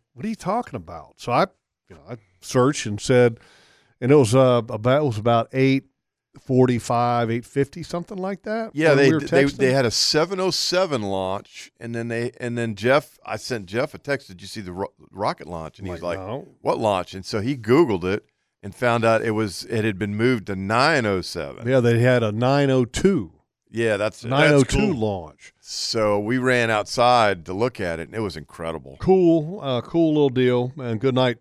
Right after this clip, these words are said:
Speaker 1: to, to check it out. The only thing that was a little disappointing is that the rocket didn't come mo-, more over our head.
Speaker 2: Right.
Speaker 1: Which the last SpaceX launch,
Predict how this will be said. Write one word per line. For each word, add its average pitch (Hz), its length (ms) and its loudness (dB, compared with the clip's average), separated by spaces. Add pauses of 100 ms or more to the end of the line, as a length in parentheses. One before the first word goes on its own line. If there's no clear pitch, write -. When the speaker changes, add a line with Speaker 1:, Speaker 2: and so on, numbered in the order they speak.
Speaker 1:
to, 110 200 -6
to - 160 -12
check 131 320 -4
it 117 80 -4
out. 107 180 -2
The 127 80 -4
only 131 140 0
thing 123 200 -2
that 107 60 -2
was 104 100 -6
a - 20 -4
little 120 160 0
disappointing 117 500 -2
is 101 60 -2
that 107 160 0 (420)
the 117 100 -2
rocket 135 380 4
didn't 120 240 4
come 123 280 2
mo-, 120 260 4
more 117 320 2
over 110 300 2
our 101 160 -2
head. 123 380 -2 (160)
Speaker 2:
Right. 85 340 -6 (160)
Speaker 1:
Which 117 360 -4
the 120 180 -6
last 113 340 0 (220)
SpaceX 117 420 0
launch, 107 500 -4